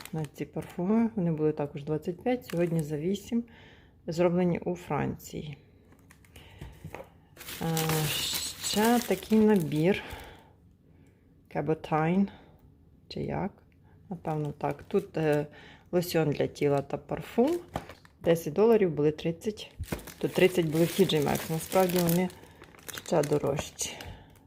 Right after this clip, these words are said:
Так, знайшла зн-, зроблені у Франції також.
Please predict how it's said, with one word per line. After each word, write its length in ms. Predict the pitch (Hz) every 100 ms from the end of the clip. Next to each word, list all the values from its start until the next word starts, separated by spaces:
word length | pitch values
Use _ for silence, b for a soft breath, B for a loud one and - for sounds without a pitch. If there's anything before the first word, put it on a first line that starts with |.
| - - - _ b b b b b b - _
Так, 140 | - 160 -
знайшла 460 | 190 180 - 165
зн-, 300 | 156 160 170 -
зроблені 560 | 165 180 165 175 175
у 80 | 180
Франції 640 | 170 170 160 151 - 147
також. 680 | 147 160 147 143 202 196 -